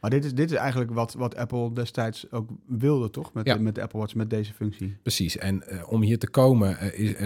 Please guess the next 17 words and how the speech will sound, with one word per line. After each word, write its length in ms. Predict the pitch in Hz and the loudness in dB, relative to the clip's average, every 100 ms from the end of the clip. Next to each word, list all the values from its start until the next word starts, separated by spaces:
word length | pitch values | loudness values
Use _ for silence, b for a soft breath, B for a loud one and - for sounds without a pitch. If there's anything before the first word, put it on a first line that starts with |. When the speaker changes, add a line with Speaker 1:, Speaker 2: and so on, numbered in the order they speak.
| 90 | 0
Speaker 2:
hebben 140 | 101 | 0
ze 100 | 101 | 2
heel 240 | 101 101 | 2 2
veel 120 | 107 98 | 0 -2
stappen 260 | 110 98 | -2 -2
moeten 200 | 95 87 | -2 -2
nemen. 220 | 87 95 | 0 2
Want 120 | 120 117 | 2 0
het 80 | |
moet 120 | 104 95 | -2 -2
allemaal 200 | 98 92 | 0 2
medisch, 500 | 101 104 95 - - | 2 2 2 -4 -4
eh, 220 | 95 90 | -4 -2
ethisch 420 | 98 95 92 - | -2 -2 -6 -10
verantwoord, 640 | - - 98 92 92 101 - | -14 -6 -4 -2 -2 -4 -4
eh, 300 | 92 101 107 | -6 -2 -2
worden. 440 | 107 110 120 180 | 0 0 -2 -4